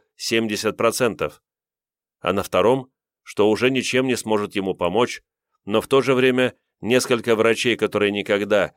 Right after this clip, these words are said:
и ничем не могли ему помочь, поголовно обещали стопроцентную вероятность полного выздоровления.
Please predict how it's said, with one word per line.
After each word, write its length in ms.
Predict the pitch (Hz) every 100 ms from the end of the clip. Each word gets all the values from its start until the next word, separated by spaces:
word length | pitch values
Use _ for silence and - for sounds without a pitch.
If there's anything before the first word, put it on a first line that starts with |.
| _ -
и 120 | 107
ничем 360 | 113 - 113
не 100 | 104
могли 300 | 101 95 92
ему 180 | 92 87
помочь, 480 | 85 82 113 120 - _ _ _ _ _ -
поголовно 720 | 85 78 80 120 123 117 104
обещали 560 | 85 90 - 110 101
стопроцентную 920 | 92 - 101 95 87 101 101 - 90
вероятность 720 | 82 82 87 110 113 113 - -
полного 500 | 104 117 113 104 101
выздоровления. 920 | 98 90 95 92 90 78 73 73